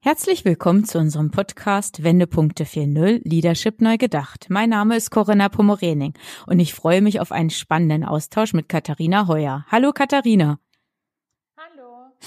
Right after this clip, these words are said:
Speaker 1: Ja, Katharina, du bist ja Consultant bei Tabula Rasa. Wir haben das extra nochmal abgegrenzt und betont. Tabula Rasa, wer es nicht kennt, ist ja eine eigenständige Marke innerhalb der Z D B.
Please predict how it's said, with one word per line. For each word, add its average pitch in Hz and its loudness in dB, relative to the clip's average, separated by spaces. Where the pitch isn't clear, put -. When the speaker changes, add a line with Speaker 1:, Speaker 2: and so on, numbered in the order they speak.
Speaker 1:
Ja, 269 2
Katharina, 311 0
du 262 -2
bist - -6
ja 226 2
Consultant 202 2
bei 175 0
Tabula 185 0
Rasa. 180 -2
Wir 180 0
haben 175 0
das 170 0
extra - -4
nochmal 170 0
abgegrenzt 226 -2
und 202 2
betont. 190 2
Tabula 180 0
Rasa, 185 0
wer 170 0
es - -4
nicht 220 -4
kennt, 233 -2
ist 202 -8
ja 180 0
eine 170 0
eigenständige 175 0
Marke 185 0
innerhalb 190 0
der 170 -2
Z 180 -4
D 165 0
B. 196 0